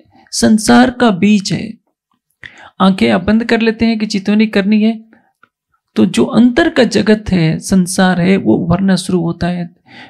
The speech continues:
विचारों के प्रवाह आने लगते हैं, मन भागने लगता है। यदि तमोगुण रजोगुण की प्रबलता होती है, तो स-,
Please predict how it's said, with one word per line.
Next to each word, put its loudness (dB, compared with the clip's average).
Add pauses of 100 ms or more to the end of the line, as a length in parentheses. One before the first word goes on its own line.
विचारों 4
के 0
प्रवाह 4
आने 2
लगते -2
हैं, 2
मन 2
भागने 2
लगता 0
है। 0 (400)
यदि 4
तमोगुण 4
रजोगुण 4
की -2
प्रबलता 2
होती 4
है, 4
तो 2
स-, -2